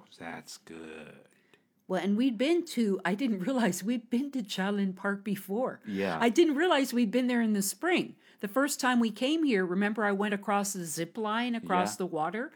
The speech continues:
Speaker 1: Yes.
Speaker 2: That was in Jiaolin Park.
Speaker 1: Really?
Speaker 2: Yeah.
Speaker 1: Okay.
Speaker 2: I think it was. That's what I'm gonna say.
Speaker 1: <laughs>
Speaker 2: That's my story, and I'm
Speaker 1: You
Speaker 2: sticking
Speaker 1: remember we
Speaker 2: to
Speaker 1: talk
Speaker 2: it.
Speaker 1: about the, uh, pokey, uh, fruit?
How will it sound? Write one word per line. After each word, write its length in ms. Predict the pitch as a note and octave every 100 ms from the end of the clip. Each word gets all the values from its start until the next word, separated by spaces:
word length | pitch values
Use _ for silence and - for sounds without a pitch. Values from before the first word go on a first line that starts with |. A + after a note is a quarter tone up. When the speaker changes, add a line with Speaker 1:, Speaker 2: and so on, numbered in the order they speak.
| -
Speaker 1:
Yes. 200 | F2 D#2
Speaker 2:
That 180 | G#3+ D4
was 200 | E4 C#4
in 80 | A#3+
Jiaolin 440 | A3 G#3+ A3 A3
Park. 420 | G#3+ D4 E4 - _ _ _ _ _ _ _ _ _ _ _ _ _ _
Speaker 1:
Really? 300 | E2+ F#2+ D3+ -
Speaker 2:
Yeah. 320 | A3+ D4+ G4 - _ -
Speaker 1:
Okay. 380 | - - - -
Speaker 2:
I 80 | E3+
think 220 | G#3 G3
it 80 | A#2+
was. 300 | A#2+ B2 - _ - - - - - -
That's 180 | F#3+ G3
what 120 | F3+ D#3+
I'm 120 | D3
gonna 180 | C#3 B2+
say. 260 | - C3 -
Speaker 1:
<laughs> 100 | G3
Speaker 2:
That's 280 | G#3+ A#3 -
my 340 | G3+ F3+ F3
story, 500 | E3+ - F#3+ E3+ E3
and 80 | D#3+
I'm 120 | C#3+
Speaker 1:
You 40 | C#3+
Speaker 2:
sticking 380 | C#3+ C3+ C#3
Speaker 1:
remember 240 | C#3 G3 B2+
we 40 |
Speaker 2:
to 100 | D#3+
Speaker 1:
talk 300 | F3+ A#2+ -
Speaker 2:
it. 100 | A2+
Speaker 1:
about 380 | A2+ - G2+ G#2
the, 600 | G#2 G2 G2 G2 F#2+ F#2 F#2 _ _ _ _ _ _ _ -
uh, 220 | F2+ F2+ F2+
pokey, 920 | - A2 A2 A#2 A2 G#2+ G#2+ G#2 - _ _ _ _
uh, 180 | F#2+ F#2
fruit? 540 | F#2 G#2 A2+ E3+ -